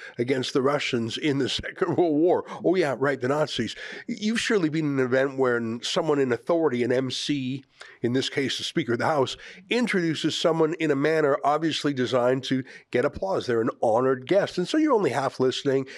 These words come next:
so you go along with everyone else. I mean, have you ever done that in the theater? You might not have on your own given a standing ovation, but everyone else did, so you do. You didn't want to look small. Yeah, it's, it, it's a bit of a double standard, of course. So for some of the people in that room, I'd give them a pass,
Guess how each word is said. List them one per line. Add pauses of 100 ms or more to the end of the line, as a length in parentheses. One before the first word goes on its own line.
(120)
so
you
go
along
with
everyone
else.
I
mean,
have
you
ever
done
that
in
the
theater? (500)
You
might
not
have
on
your
own
given
a
standing
ovation,
but
everyone
else
did,
so
you
do.
You
didn't
want
to
look (240)
small. (760)
Yeah,
it's,
it,
it's
a
bit
of
a
double
standard,
of
course. (320)
So
for
some
of
the
people
in
that
room,
I'd
give
them
a
pass,